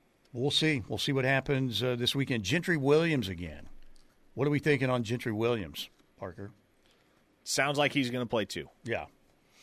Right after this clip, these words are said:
Speaker 2: Which is good 'cause he looked like he was in a lot of pain last Saturday, and Brent Venables kinda downplayed it after the game.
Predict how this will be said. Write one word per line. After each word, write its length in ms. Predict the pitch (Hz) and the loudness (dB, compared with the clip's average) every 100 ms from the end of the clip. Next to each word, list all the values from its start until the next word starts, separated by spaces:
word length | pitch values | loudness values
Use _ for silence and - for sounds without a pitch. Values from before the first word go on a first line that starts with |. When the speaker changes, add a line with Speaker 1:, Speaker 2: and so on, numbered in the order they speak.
| - - - _ _ | -20 -20 -20 _ _
Speaker 2:
Which 220 | 165 175 | 2 4
is 140 | 208 - | 4 6
good 160 | 269 | 6
'cause 160 | - 139 | 4 4
he 140 | 247 | 4
looked 160 | 269 220 | 6 6
like 160 | 190 151 | 6 6
he 100 | 202 | 6
was 140 | 156 | 6
in 80 | 151 | 6
a 40 | |
lot 280 | 127 131 131 | 8 10 8
of 80 | - | 6
pain 240 | 123 110 | 2 2
last 280 | 92 90 - | 0 -4 -2
Saturday, 340 | 104 90 90 | -2 0 -2
and 120 | 90 95 | -2 0
Brent 220 | 131 135 | 0 2
Venables 320 | 131 123 117 | 0 2 0
kinda 200 | - 123 | 0 -2
downplayed 540 | 101 117 117 - 113 | 0 0 0 -2 -2
it 100 | 101 | 0
after 240 | 101 98 - | -2 -4 -8
the 60 | |
game. 460 | 87 98 98 98 | -6 -4 -2 -2